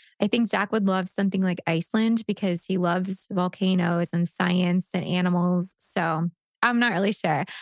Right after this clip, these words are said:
I think that if we go again, it m-, I, my preference would be for one of those shorter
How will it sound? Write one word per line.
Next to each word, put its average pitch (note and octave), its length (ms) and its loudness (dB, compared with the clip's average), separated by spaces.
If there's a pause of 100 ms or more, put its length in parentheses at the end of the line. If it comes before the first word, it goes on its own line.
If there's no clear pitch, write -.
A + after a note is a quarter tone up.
(120)
I C#4 80 4
think C#4+ 220 2
that - 180 0
if B3+ 140 -2
we C#4+ 80 2
go A#3 160 2
again, A3+ 520 0 (280)
it C4+ 100 2
m-, A3+ 240 2
I, A3 200 2 (140)
my A3+ 140 2
preference C4+ 500 0
would A3 120 2
be A3 180 2
for G3+ 160 -2
one G3 160 2
of F#3 100 0
those F3 220 0
shorter G#3 600 0